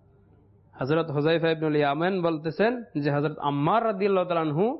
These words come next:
তিনি সত্যের উপর থাকবেন, তোমরা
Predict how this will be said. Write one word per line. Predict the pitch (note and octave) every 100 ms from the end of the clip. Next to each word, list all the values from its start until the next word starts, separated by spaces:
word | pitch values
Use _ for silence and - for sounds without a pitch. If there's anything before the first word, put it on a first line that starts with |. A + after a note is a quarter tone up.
| - _ _ -
তিনি | F#3 G3
সত্যের | - F#3 - A#3 A#3+ A3+
উপর | G#3 F#3 F3+
থাকবেন, | - D#3+ D3+ D#3 C#3+ C#3 - _ _ _ _ _ _ _ _ -
তোমরা | C#3 D#3